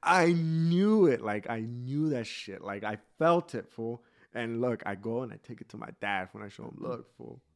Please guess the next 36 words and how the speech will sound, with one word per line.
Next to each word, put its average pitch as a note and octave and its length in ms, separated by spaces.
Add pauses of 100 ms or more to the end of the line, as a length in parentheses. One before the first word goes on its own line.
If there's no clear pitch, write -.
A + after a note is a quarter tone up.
(120)
look." - 260 (540)
And G#2+ 140
he's G2+ 200
like, F#2 220 (1300)
"I - 160
still - 180
coulda B2 220
took - 180
care D3 260
of C3+ 80
you." D4 80
<laughs> A3 1900
He's A3 140
like, - 120
"I F#3+ 100
woulda A3+ 200
taken A3 320
care C4+ 260
of B3+ 60
you. G#3 140
You G3+ 140
woulda A3+ 120
been." G3+ 160
And D#3 100
I'm E3+ 160
all, D#3+ 100
"Dad, A3+ 360
look. B3+ 320 (260)
He, E3+ 160
look, E3 240
he D#3+ 200
even F#3 160
says A3 320
right D#3+ 240
there, G#3 200
look, C#3+ 220